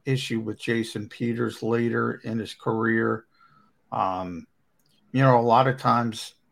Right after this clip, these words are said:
I gotta be honest with you, a lot of times, um, referees, officials are gonna give the benefit of the doubt to veteran players. So there's a lot of times when Lane gets that take start a little bit too soon, probably should be a false start. They let him get away with it.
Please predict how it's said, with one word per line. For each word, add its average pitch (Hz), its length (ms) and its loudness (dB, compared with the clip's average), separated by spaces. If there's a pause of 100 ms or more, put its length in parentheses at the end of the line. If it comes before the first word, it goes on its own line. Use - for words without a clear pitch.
(500)
I 117 140 -2
gotta 117 160 2
be 107 160 -4
honest 117 460 0
with 107 180 -6
you, 98 100 0
a 95 40 2
lot 107 260 2
of 113 140 -4
times, 107 580 -4 (160)
um, 95 420 -10 (1400)
referees, 123 720 4
officials 131 560 0
are 117 80 2
gonna 113 220 -2
give 110 320 -2
the 101 80 -10
benefit 113 640 -2 (160)
of 113 220 -6
the 104 120 -6
doubt 117 460 2
to 113 80 -6
veteran 104 420 -4
players. 120 420 2
So 127 140 0
there's 139 240 2
a 131 60 2
lot 117 240 6
of 113 80 -2
times 107 360 -2
when 101 120 -6
Lane 110 420 -2
gets 110 320 -8
that 104 300 -4 (160)
take - 340 0
start 120 540 2 (220)
a 123 40 -2
little 123 240 4
bit 120 180 2
too 123 200 -2
soon, 123 320 -2
probably 117 280 2
should 123 280 -2
be 120 100 2
a 123 80 0
false 120 360 2
start. 123 400 0
They 101 100 -6
let 110 200 -2
him 110 120 -6
get 110 160 -4
away 104 280 -4
with 123 200 0
it. 135 120 -6